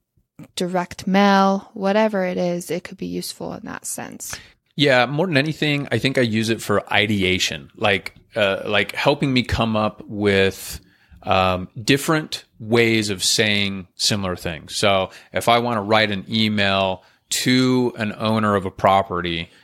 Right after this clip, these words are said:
Speaker 2: and, and about me wanting to buy the property, I can go in there and, and say, "Hey, write this email in three different ways with three different tones,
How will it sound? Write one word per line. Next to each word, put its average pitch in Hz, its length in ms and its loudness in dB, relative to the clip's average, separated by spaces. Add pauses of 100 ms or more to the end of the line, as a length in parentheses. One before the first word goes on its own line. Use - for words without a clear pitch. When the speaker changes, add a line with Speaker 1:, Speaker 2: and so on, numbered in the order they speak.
(160)
Speaker 2:
and, 95 520 -4 (100)
and 95 380 -4
about 104 500 0
me 101 320 2
wanting 98 420 -2
to - 120 -4
buy 92 360 2
the 92 80 -6
property, 82 640 -4 (360)
I 113 200 0
can 104 480 0 (160)
go 110 220 2
in 98 120 0
there 95 300 2
and, 95 360 -2
and 98 200 -4
say, 87 200 2
"Hey, 98 320 2
write 110 380 0
this 117 220 0
email 98 480 -2 (680)
in 98 400 0
three 135 380 2
different 110 500 -2
ways 98 580 0
with 95 180 -8
three 120 260 2
different 113 400 -2
tones, 98 580 -6